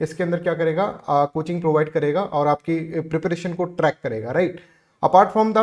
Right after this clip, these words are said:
plus benefits, you will having the personal guidance, right? Test analysis, expert guidance, आ, स्टडी मटेरियल, स्टडी प्लानर, ये सारी चीज़ें आपके पास होंगी। Apart from what? Apart from the plus benefits। प्लस बेनिफिट्स में क्या है?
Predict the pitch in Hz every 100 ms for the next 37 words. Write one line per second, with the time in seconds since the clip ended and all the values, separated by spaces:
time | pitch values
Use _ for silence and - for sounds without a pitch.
0 | 220 220 226 175 175 170 170 220 - 190
1 | 190 196 147 165 185 196 180 170 165 180
2 | 143 139 196 226 - - _ _ _ _
3 | _ 190 226 - - _ _ 165 185 -
4 | - 160 165 165 220 226 - 156 - 190
5 | 151 147 143 214 208 - _ _ _ _
6 | - 131 139 143 - 180 190 175 180 180
7 | 202 170 - 160 175 160 156 196 156 190
8 | 196 185 180 180 196 - 208 202 175 185
9 | 180 - 170 170 214 160 165 170 170 160
10 | 185 202 151 156 156 156 147 233 - _
11 | _ _ _ 175 208 208 - - 120 147
12 | 147 147 131 - 180 196 196 196 208 214
13 | - 214 202 196 233